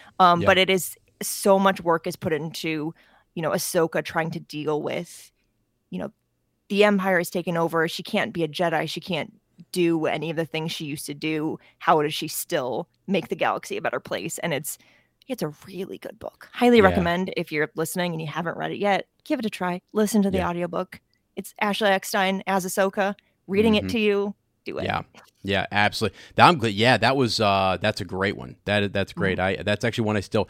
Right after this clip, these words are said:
Speaker 3: it's on the list of things. Um, I had my wife sort of look through a couple that we wanted to maybe, uh, try, tr-, try and read or listen to on the way to work and stuff. And that, that's at the top of the list right there. So.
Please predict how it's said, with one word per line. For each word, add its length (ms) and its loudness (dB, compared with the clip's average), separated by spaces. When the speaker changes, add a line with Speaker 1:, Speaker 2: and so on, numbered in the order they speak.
Speaker 3:
it's 80 -2
on 100 6
the 80 6
list 240 4
of 140 0
things. 380 0
Um, 420 0
I 40 -2
had 80 0
my 60 0
wife 220 0
sort 140 -4
of 60 -4
look 140 -4
through 160 -4
a 40 -4
couple 320 -4
that 120 -4
we 60 -2
wanted 300 -4
to 80 -8
maybe, 360 -4
uh, 220 0
try, 320 2
tr-, 160 -10
try 200 -2
and 100 -4
read 120 -2
or 60 0
listen 240 0
to 100 2
on 60 2
the 60 0
way 100 2
to 60 -2
work 260 -6
and 100 -8
stuff. 240 -6
And 100 -6
that, 220 0
that's 240 -4
at 80 -2
the 80 -10
top 220 -2
of 100 -8
the 20 -
list 220 -6
right 160 -8
there. 180 -8
So. 360 -8